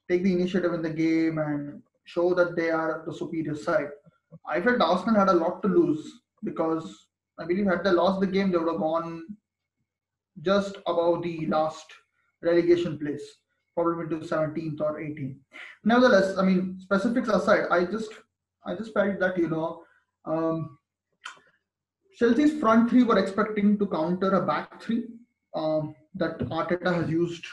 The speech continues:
on a couple of occasions. I mean, on paper, if you look at it, uh, based on the historical, uh, trend of these players being fit in, uh, they usually go with a three four three or a three four two one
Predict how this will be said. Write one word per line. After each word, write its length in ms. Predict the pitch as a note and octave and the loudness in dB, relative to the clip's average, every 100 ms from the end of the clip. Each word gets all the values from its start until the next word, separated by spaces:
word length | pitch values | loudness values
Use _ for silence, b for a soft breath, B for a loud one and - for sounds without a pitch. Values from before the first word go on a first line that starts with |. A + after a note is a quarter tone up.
| - - | -20 -12
on 100 | D#3 | -8
a 80 | D#3 | -6
couple 200 | D#3 E3+ | -4 -2
of 100 | F3 | -2
occasions. 300 | - D3+ F#3+ | -4 0 2
I 60 | F3+ | 2
mean, 120 | D#3+ | 2
on 180 | E3 E3+ | -2 0
paper, 260 | F3 F3+ | 2 2
if 80 | F3+ | 2
you 60 | F3 | 2
look 140 | E3+ | 0
at 80 | E3+ | 0
it, 160 | E3+ - _ _ _ _ _ _ _ - E3+ | -2 -6 _ _ _ _ _ _ _ -12 -6
uh, 160 | E3 | -4
based 320 | D#3+ F3 E3 E3+ | 2 2 2 2
on 140 | E3 | 0
the 220 | D#3+ D#3+ - _ | -2 -4 -14 _
historical, 840 | E3 D3+ - F3 F3+ F3 F3 D3+ D3+ - | -10 -4 2 4 4 4 4 4 -2 -4
uh, 120 | D3+ - E3 | -4 -2 -4
trend 240 | E3 E3 | -2 -2
of 120 | D#3 | -2
these 220 | D3+ D#3 - | -4 -8 -4
players 380 | D#3+ D#3+ D#3+ D3+ | -2 0 0 -2
being 380 | D3+ D3+ D3+ - _ _ | -2 -2 -6 -12 _ _
fit 180 | F3+ F#3 | 0 2
in, 220 | D3+ - b b b b _ _ _ - | 0 -2 b b b b _ _ _ -4
uh, 220 | D#3+ D#3 D3+ - - - | 4 4 2 -10 -18 -6
they 140 | D#3+ | 2
usually 340 | F#3 F#3 F3+ F#3 | 4 6 6 6
go 200 | F3 F3 | 6 6
with 140 | F3+ | 4
a 80 | - - | -4 -4
three 160 | F3+ | -2
four 240 | E3+ F3 E3+ | 2 2 2
three 460 | E3 E3 E3 E3 E3 | 0 -4 -4 -2 0
or 300 | D#3 D3 D3 - _ _ F3 | 2 0 -4 -16 _ _ -10
a 60 | |
three 180 | - E3 | -4 -2
four 300 | E3+ E3+ F3 | 0 0 2
two 100 | F#3 | 2
one 580 | E3 E3 D#3 D#3 D#3 | 4 2 0 -2 -6